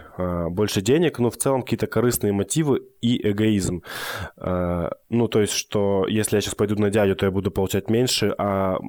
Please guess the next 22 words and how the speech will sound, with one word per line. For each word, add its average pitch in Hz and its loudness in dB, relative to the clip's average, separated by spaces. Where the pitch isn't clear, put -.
торгуя 104 2
всяким 95 -2
дерьмом 104 0
с - -6
Таобао, 95 0
я 92 2
щас 95 -2
буду 98 -2
зарабатывать 98 0
больше. 135 -2
И 107 0
я 107 4
говорю 104 2
о 104 2
том, 107 0
что 98 2
в 98 0
долгосрочной 101 0
перспективе 101 -2
это 98 0
не 101 2
очень. 98 0